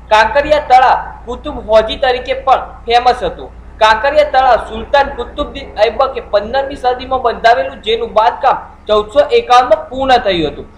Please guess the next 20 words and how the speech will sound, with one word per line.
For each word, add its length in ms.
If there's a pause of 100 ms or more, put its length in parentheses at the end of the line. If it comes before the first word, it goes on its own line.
(160)
અને 200
તે 240
સમયે 340
તે 140
કુતુબ 580
હોજી 360 (280)
અને 180 (160)
હોજે 320
કુતુબ 420 (340)
નામે 240
જાણીતું 580
હતું. 180 (280)
તે 80
મુખ્યત્વે 720
રાજાના 540
સ્નાન 380 (680)
તરીકે 320 (120)
ઉપયોગમાં 480
કરતા 320
હતા. 320